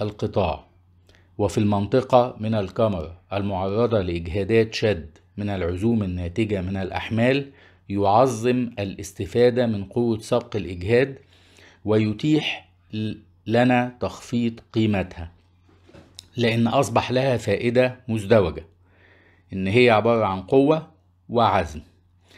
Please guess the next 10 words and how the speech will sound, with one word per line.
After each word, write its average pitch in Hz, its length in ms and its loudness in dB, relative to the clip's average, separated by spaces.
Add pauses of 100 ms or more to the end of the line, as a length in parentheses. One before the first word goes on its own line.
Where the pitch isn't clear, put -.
(440)
يبقى 117 180 4
نقدر 147 300 4
نقول 120 460 -2
the 101 140 -2
optimum 104 560 -2
location 117 600 -4 (300)
of 95 140 -2
the 92 180 0
pre-stressing 104 880 -2
force 113 640 -4